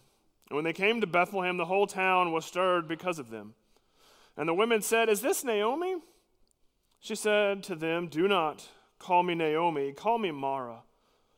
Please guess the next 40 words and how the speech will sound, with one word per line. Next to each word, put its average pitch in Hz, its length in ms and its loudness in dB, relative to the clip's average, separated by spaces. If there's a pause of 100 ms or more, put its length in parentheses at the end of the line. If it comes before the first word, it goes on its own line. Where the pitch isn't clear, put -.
(240)
for 165 160 -2
the 170 100 6
Almighty 175 640 4
has 156 180 -6
dealt 147 300 0
very 156 220 2
bitterly 147 400 -2
with 131 260 -2
me. 113 320 -14 (560)
I 151 80 0
went 202 180 6
away 190 220 4
full, 180 480 6
and 175 100 2
the 175 60 2
Lord 180 400 4
has 165 160 -2
brought 170 320 4
me 165 100 -2
back 160 320 -2
empty. 123 440 -6 (480)
Why 226 180 4
call 240 220 4
me 233 100 4
Naomi 226 600 4
when 185 180 -2
the 202 100 4
Lord 208 380 6
has 202 180 -2
testified 226 580 0
against 240 400 -4
me, 127 280 -14 (640)
and 233 140 -4
the 240 80 0
Almighty 226 640 4
has 175 180 -8
brought 180 400 2
calamity 175 600 -2
upon 143 420 -6
me?" 101 220 -20